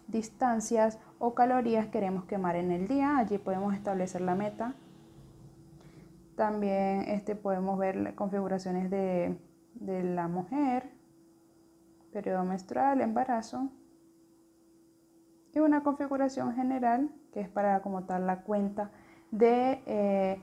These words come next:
la aplicación Fit Cloud Pro. En el caso del menú del smartwatch también se pueden usar la mayoría de las funciones.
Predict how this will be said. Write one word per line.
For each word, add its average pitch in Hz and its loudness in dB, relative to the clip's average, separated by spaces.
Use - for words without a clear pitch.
la 214 2
aplicación 202 -2
Fit 214 -6
Cloud 202 2
Pro. 175 0
En 247 0
el 254 4
caso 254 4
del 339 4
menú 254 2
del 269 4
smartwatch 247 4
también 214 -2
se 233 -4
pueden 220 -2
usar 214 -2
la 208 0
mayoría 208 -2
de 185 0
las 202 -2
funciones. 226 -6